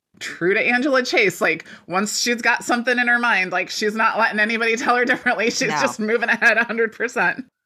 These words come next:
Speaker 2: He tells her that he has all these dreams, and in his dreams, he always knows what to say. And
Speaker 1: Oh, right.
Speaker 2: this is where, like, in his dreams,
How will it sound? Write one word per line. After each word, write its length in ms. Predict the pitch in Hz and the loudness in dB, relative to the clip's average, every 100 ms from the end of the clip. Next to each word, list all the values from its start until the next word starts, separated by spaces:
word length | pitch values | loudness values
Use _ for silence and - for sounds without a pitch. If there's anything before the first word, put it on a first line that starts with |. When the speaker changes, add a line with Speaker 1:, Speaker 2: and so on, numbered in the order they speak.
| _ | _
Speaker 2:
He 160 | - | -10
tells 360 | 254 - 262 269 | -6 0 0 0
her 140 | 294 | -6
that 280 | 240 196 175 | -2 0 -2
he 160 | - 202 | -8 -10
has 200 | 208 202 | -8 -8
all 80 | 196 | -8
these 240 | 185 170 | -8 -10
dreams, 680 | - 165 180 180 180 175 175 | -12 -10 -8 -6 -8 -10 -8
and 200 | 160 156 - - - - - - _ _ - - - - | -10 -10 -18 -20 -20 -20 -20 -20 _ _ -16 -12 -6 2
in 140 | 247 | 4
his 160 | 269 202 | 4 2
dreams, 320 | 214 214 208 | 2 2 2
he 100 | 196 | 2
always 240 | 190 208 | 2 2
knows 260 | 190 190 190 | 0 -2 -4
what 140 | 180 - | -8 -8
to 100 | 190 | -10
say. 640 | - 180 170 175 175 180 | -6 -2 0 2 2 2
And 280 | 165 156 151 - | 0 -2 -6 -6
Speaker 1:
Oh, 280 | 185 180 165 | -4 -2 -2
right. 340 | 147 127 127 - | -4 -6 -8 0
Speaker 2:
this 200 | 233 233 | 0 2
is 120 | 247 | -2
where, 440 | 220 220 220 214 208 - - | 0 4 4 4 0 -12 -2
like, 180 | 208 208 | 2 2
in 120 | - | 2
his 200 | 285 277 - | 2 2 0
dreams, 280 | 226 220 | 0 0